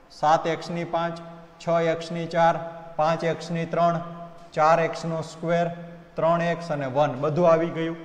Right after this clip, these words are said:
એટલે કે જો આ વિધેય હોય તો આ એનું વિકલન છે,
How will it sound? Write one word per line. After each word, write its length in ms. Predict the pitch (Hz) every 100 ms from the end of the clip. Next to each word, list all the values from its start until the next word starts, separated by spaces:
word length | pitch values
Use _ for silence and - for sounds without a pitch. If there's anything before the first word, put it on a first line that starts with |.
| - -
એટલે 220 | 156 185
કે 140 | 185 170
જો 180 | 175 170 170
આ 60 | 196
વિધેય 500 | 165 131 160 131 117
હોય 280 | 139 160 240 - - - - - - - -
તો 100 | 139 -
આ 180 | 151 196
એનું 340 | 180 170 175 170
વિકલન 600 | 147 - 160 143 123 131 -
છે, 100 | 156